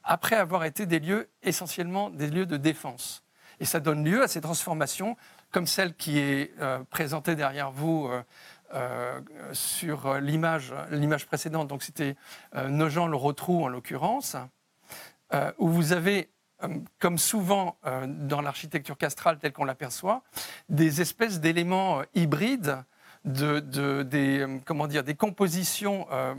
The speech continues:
disparates, euh, où on peut retrouver une tour du, comme celle-là, voilà. Euh, sur la gauche, en fait, un donjon primitif du douzième siècle.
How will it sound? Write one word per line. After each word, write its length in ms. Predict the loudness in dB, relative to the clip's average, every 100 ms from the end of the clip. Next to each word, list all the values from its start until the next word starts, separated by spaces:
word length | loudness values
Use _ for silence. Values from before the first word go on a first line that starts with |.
| -6 -4
disparates, 720 | -2 -2 0 2 4 2 0 -6 -8 -14 -16 -16 -10 -4
euh, 260 | -2 0 -4 -6 -18 0
où 340 | 6 6 6 4
on 100 | 0
peut 120 | 2
retrouver 720 | 2 2 0 4 4 4 2 0
une 240 | 0 0
tour 360 | 2 4 4 2
du, 440 | 0 2 0 -2 -2
comme 120 | -2
celle-là, 360 | 0 0 0 0
voilà. 340 | 0 0 -2 -6 -16 -16 -10 -2
Euh, 260 | 0 0 -4 _ _ -2
sur 340 | 0 2 2
la 120 | 2 4
gauche, 400 | 6 6 6 -2
en 120 | -6
fait, 300 | -2 -2 -4 -6
un 220 | 0 0 2
donjon 360 | 2 2 0
primitif 640 | 0 0 0 -2 -2 -2 -2
du 100 | -2
douzième 360 | -2 -2 -4
siècle. 500 | -4 -2 -2 -2 -12